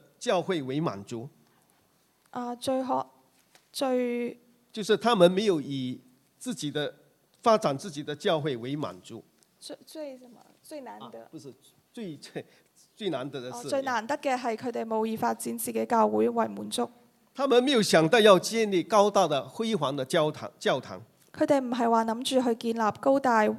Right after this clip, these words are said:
Speaker 2: 啊，輝煌嘅教堂。
Speaker 1: 而是一心一意要興旺主的道。
Speaker 2: 而係一心一意去興旺主嘅道。
Speaker 1: 弟兄姊妹。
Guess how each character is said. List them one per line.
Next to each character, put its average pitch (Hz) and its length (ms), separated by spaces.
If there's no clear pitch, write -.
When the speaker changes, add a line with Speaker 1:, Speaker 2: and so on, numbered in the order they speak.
Speaker 2:
啊， 214 260
輝 262 160
煌 254 200
嘅 208 120
教 202 240
堂。 160 120
Speaker 1:
而 185 80
是 226 340
一 233 100
心 208 440
一 196 80
意 - 20
要 165 160
興 180 300
旺 143 180
主 101 140
的 98 100
道。 113 240
Speaker 2:
而 240 80
係 262 300
一 302 40
心 302 460
一 254 120
意 240 60
去 240 120
興 269 260
旺 226 240
主 214 160
嘅 220 140
道。 190 340
Speaker 1:
弟 220 100
兄 196 240
姊 127 140
妹。 113 180